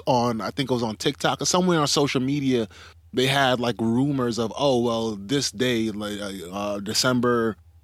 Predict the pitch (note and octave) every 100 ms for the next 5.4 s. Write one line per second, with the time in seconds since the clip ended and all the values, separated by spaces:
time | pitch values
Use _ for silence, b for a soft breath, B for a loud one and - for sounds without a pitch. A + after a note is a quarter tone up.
0 | - - - A2+ A2 G#2+ A#2+ B2+ A2 A#2
1 | C3 A#2 - A2 - B2+ A2+ G2+ G#2+ A2
2 | G#2+ - A#2+ G2+ - B2+ G#2+ G2 G2+ A2+
3 | A#2 A#2 A2 F#2+ G#2 G#2 G#2+ F#2 G#2+ -
4 | - A#2+ A#2+ - - G2+ - G#2 - -
5 | B2 C3 F#2+